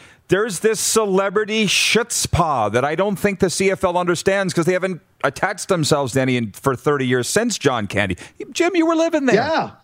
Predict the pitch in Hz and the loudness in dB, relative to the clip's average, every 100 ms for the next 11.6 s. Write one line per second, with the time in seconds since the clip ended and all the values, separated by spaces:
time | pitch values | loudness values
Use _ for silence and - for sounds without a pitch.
0 | _ _ - 240 277 233 240 180 220 220 | _ _ -2 0 0 0 -2 -2 0 0
1 | 208 214 - 165 190 202 175 127 - 160 | 0 0 0 -2 2 2 0 -2 0 0
2 | 190 214 156 135 156 175 165 - 165 170 | 0 0 0 0 0 0 0 0 0 0
3 | 165 175 156 123 127 165 226 247 - - | 0 0 0 0 0 0 0 -2 -12 -20
4 | - - _ _ _ _ _ _ _ _ | -20 -20 _ _ _ _ _ _ _ _
5 | _ - 320 349 - 196 233 147 294 381 | _ 0 2 2 0 0 0 0 0 0
6 | - - 269 349 339 156 165 180 220 185 | -6 -4 -2 -2 -2 -2 0 0 0 2
7 | 233 220 - 277 - 269 - - 233 240 | 2 2 -2 -2 -2 -4 -4 -2 -2 0
8 | 262 233 - 185 196 180 - 170 135 - | -4 -2 2 0 2 -2 -2 -2 -2 0
9 | 143 143 185 147 - 180 233 185 170 165 | 0 2 0 -4 0 0 2 0 0 0
10 | 202 269 214 185 165 156 220 240 277 269 | 0 -2 -4 -4 -4 -4 0 0 -2 -4
11 | 226 240 269 269 180 - | -2 0 0 0 -2 -8